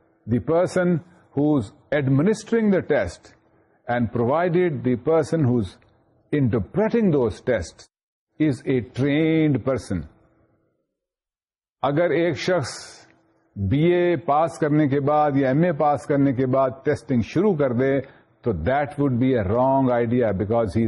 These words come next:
is not trained۔ There are special training courses، special training courses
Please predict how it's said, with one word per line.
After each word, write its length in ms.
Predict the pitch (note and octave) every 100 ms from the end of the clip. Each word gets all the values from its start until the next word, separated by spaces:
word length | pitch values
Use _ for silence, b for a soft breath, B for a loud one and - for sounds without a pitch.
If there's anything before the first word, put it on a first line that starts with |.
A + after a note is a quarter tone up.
| F#2
is 100 | G#2
not 280 | C3 C3+ - A#2
trained۔ 420 | C3 A#2+ F#2+ E2+
There 120 | B2 C3
are 60 | B2
special 580 | - - D3+ D3 E3 D3+ - B B _
training 560 | A#2+ D3 D3+ D3+ D3+ C#3+ -
courses، 580 | D3+ D#3+ - C#3 G2 D#2 - _ _ _ _ _ _ _ _ _ _ _ _ _ _ _ _ _ _ _ _ _
special 520 | _ - D#3 - D#3+ C#3
training 340 | C#3 C#3 C#3+ C3+
courses 500 | C3+ C3+ - C#3